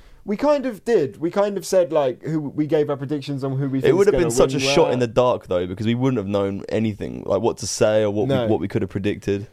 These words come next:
Speaker 1: No, we were watching back the old videos and the reels yesterday on Instagram on at Pitstop and went back to the beginning. And it's so funny to see us being like, "So they get given, like, a matching shell,
Speaker 2: Shell.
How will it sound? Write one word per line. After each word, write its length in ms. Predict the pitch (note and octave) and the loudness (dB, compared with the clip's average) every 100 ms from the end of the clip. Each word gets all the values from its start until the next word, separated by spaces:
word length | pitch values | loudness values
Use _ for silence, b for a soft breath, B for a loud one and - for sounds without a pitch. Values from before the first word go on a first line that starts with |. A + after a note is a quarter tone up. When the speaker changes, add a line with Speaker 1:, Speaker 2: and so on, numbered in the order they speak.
| - | -4
Speaker 1:
No, 280 | C3+ D#3+ B2+ | 0 2 2
we 140 | D3+ | 0
were 60 | E3 | 2
watching 320 | F3 D#3 D#3 | 0 0 -2
back 180 | D3 C3 | 0 2
the 80 | D3 | 2
old 200 | D3 C3 | 2 0
videos 380 | D3 C3+ B2+ | 0 0 -2
and 80 | A#2+ | -4
the 60 | B2 | -2
reels 300 | B2 B2+ A#2+ | 0 0 -2
yesterday 360 | C3 B2+ A#2 G#2+ | -4 -2 -4 -2
on 80 | A2+ | -4
Instagram 680 | A#2+ - A2 G2+ F2+ F#2+ | -6 -8 -4 -4 -4 -8
on 120 | F#2 G#2+ | -6 -4
at 160 | - | -4
Pitstop 480 | A#2+ A2 - G#2 - | -4 -6 -4 -6 -4
and 80 | G#2+ | -6
went 180 | A#2 G#2+ | -4 -4
back 160 | F2+ | -4
to 80 | A2+ | -6
the 60 | G#2 | -8
beginning. 560 | G#2+ A2+ G#2+ C#2+ C2+ b b b b b b _ - | -4 -4 -4 -10 -14 b b b b b b _ -8
And 120 | C#3 | -4
it's 120 | C3+ | -2
so 220 | - F#3+ | 2 2
funny 500 | D3 - D3+ B2+ D2 - | 2 0 0 0 -8 -12
to 180 | G#2+ | -12
see 240 | G#2+ B2 A#2+ | -4 0 0
us 160 | B2 | -2
being 320 | - A2+ G2 F#2 | -2 -2 -2 -4
like, 340 | G2 E2+ - b b | -6 -8 -16 b b
"So 180 | - E3 | -6 -2
they 140 | D#3+ | -2
get 240 | C#3+ G3+ - | -2 -4 -2
given, 260 | G3+ F3+ | -4 -2
like, 220 | D3+ C#3 C#3+ | -2 -2 -6
a 40 | |
matching 580 | C#3+ F3 - - D#3 D3 | -8 -10 -12 -10 -8 -6
shell, 640 | - - F3+ A#2 - B2 - | -4 0 0 0 -4 -8 -12
Speaker 2:
Shell. 220 | - G#3 | -12 -12